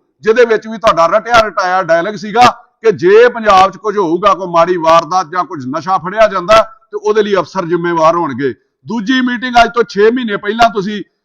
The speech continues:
ਜੂਨ ਜੁਲਾਈ ਦੇ ਵਿੱਚ ਕਰਦੇ ਹੋ, ਉਹਦੇ ਵਿੱਚ ਵੀ ਸੇਮ ਤੁਹਾਡਾ ਡਾਇਲਾਗ ਸੀਗਾ ਕਿ ਅਫਸਰ ਜ਼ਿੰਮੇਵਾਰ ਹੋਣਗੇ।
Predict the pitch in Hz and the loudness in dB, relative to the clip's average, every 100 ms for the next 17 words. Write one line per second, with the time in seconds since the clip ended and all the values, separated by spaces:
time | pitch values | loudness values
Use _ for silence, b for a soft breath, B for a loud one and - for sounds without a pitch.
0 | _ 131 214 233 226 226 233 226 220 185 | _ -8 -6 -2 2 4 4 2 2 0
1 | 220 208 240 226 220 208 247 233 214 214 | 0 0 4 4 4 2 2 2 0 -4
2 | 220 - 190 208 233 202 233 170 170 165 | -14 -10 -2 0 0 -2 0 0 2 0
3 | 165 190 156 185 202 202 202 190 190 - | 0 -2 -10 -4 -2 -2 -8 -8 -8 -6
4 | 220 190 190 190 180 190 190 143 165 | -6 -4 -2 0 2 2 -2 -4 -4